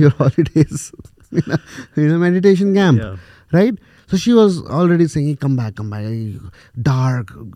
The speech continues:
Speaker 1: I'm getting scared. Why are you sitting here?" They had a meditation camp going on, so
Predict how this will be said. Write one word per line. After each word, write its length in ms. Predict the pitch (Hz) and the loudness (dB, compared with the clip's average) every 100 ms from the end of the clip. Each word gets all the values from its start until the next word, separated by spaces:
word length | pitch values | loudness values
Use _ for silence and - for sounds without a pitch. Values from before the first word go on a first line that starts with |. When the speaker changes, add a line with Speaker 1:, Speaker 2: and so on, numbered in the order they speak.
| 85 98 | -16 -6
Speaker 1:
I'm 240 | 123 127 - | -2 -2 0
getting 260 | - 127 123 | 0 0 0
scared. 560 | - - 123 127 120 | -4 -2 0 0 0
Why 220 | 123 135 151 | 0 0 0
are 40 | 151 151 | 2 0
you 20 | |
sitting 380 | 135 139 131 127 | 0 0 2 2
here?" 340 | 123 117 113 110 _ _ _ _ _ | 4 4 2 -2 _ _ _ _ _
They 260 | 113 139 160 | 2 4 6
had 140 | 165 156 | 6 4
a 60 | |
meditation 580 | 131 123 135 139 131 139 123 | 2 2 2 0 0 0 0
camp 260 | 127 123 | 0 0
going 220 | 110 117 117 | 0 0 0
on, 220 | 113 113 | -2 -2
so 120 | 107 | -4